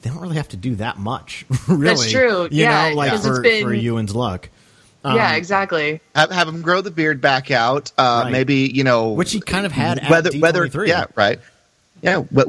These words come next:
Speaker 3: weather his face back up a little bit to be
Speaker 1: Yeah.
Speaker 3: a little,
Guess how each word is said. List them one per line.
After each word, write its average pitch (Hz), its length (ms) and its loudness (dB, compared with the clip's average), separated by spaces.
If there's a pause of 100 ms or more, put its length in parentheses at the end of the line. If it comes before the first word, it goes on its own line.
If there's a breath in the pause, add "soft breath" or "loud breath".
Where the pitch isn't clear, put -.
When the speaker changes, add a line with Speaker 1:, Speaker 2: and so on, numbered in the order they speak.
Speaker 3:
weather 180 240 4
his 170 180 0
face 156 360 0
back 139 280 2
up 139 140 2
a 147 60 -2
little 127 160 0
bit 143 240 2
to - 120 -6
be 131 200 2
Speaker 1:
Yeah. 127 40 2
Speaker 3:
a - 20 0
little, 123 280 0